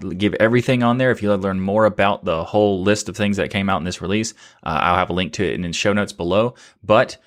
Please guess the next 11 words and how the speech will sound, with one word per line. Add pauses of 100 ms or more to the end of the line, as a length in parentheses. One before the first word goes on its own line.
let's
talk
about
the
highlights.
So,
for
example,
a
new
rescue